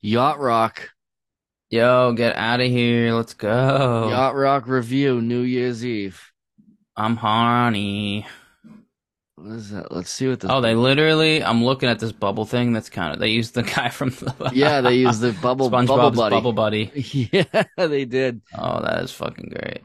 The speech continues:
Speaker 2: And then people are just half naked with bubbles all over 'em. Sounds like a honeymoon.
Speaker 1: Where do you see that?
Speaker 2: I'm looking at it.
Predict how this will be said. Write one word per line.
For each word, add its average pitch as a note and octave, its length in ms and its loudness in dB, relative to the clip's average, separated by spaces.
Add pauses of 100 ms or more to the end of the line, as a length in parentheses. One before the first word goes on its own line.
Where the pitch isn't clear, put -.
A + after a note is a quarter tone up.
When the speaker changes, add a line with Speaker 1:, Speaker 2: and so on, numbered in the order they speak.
(180)
Speaker 2:
And A2 100 -4
then A2+ 120 0
people A#2 200 0
are A#2 40 2
just A2 120 -2
half G#2 300 -4
naked G#2+ 320 -4
with F#2+ 180 -8
bubbles G#2 320 -4
all F#2+ 220 -4
over G#2 240 -6
'em. G2 140 -8 (1700)
Sounds C#3 200 0
like A#2+ 100 0
a G2+ 60 -2
honeymoon. G#2+ 540 -2 (260)
Speaker 1:
Where G#2 240 -8
do A#2 60 -4
you B2 80 -2
see A2+ 220 -6
that? F#2+ 320 -4 (800)
Speaker 2:
I'm A2 100 -2
looking C3+ 260 -2
at F#2 140 -2
it. - 120 -6